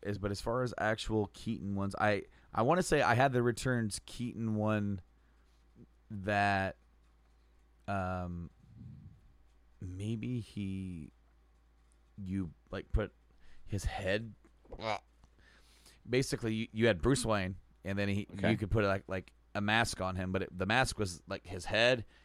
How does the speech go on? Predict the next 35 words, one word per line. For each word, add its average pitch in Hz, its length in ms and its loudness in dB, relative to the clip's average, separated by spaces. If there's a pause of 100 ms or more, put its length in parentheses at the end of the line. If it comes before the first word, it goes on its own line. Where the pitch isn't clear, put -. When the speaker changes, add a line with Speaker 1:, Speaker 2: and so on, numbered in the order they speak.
Speaker 1:
and 104 100 -4
his, 104 120 -2
and 104 340 0
his 95 160 -4
entire 113 340 2
torso, 98 600 0 (260)
and 104 140 0
it - 80 -6
snapped 123 520 0 (140)
on 107 140 0
top 139 240 4
of 101 80 2
his 95 180 0
o-, 113 240 6
head, 120 300 4
but 101 100 0
his, 101 160 0 (380)
his 107 160 4
actual 135 360 6
Bruce 113 300 0
Wayne 147 220 2
head 107 320 0
was, 110 180 2
like, 107 240 0
very 117 320 4
on 104 100 2
springs, 113 600 0 (180)
and 127 140 2
it 127 40 2
would 104 120 -4
shrink 135 500 -2
in 117 300 0 (240)
into 117 200 0
his 107 140 0
torso. 110 540 2